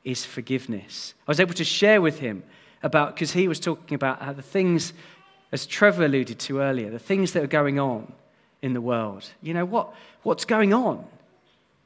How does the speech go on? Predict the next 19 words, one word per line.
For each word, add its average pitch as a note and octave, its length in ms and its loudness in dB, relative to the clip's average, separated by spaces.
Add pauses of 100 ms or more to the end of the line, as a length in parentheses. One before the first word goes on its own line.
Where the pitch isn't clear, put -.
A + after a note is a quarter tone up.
(680)
But F#3 120 6
I - 20 8
was G3+ 140 6
able B3+ 180 6
to G#3+ 140 -2
share A#3+ 320 6
with E3+ 180 2
him, A2 340 -4 (460)
there's E3+ 180 2
something F3 520 0
bigger. C3 460 -4 (480)
There's F3 180 4
a E3+ 60 6
God F#3+ 440 4
that's C#3+ 180 -4
bigger. G#2+ 440 -10 (340)
There's G3 200 6
a F#3 60 8
God G#3+ 540 6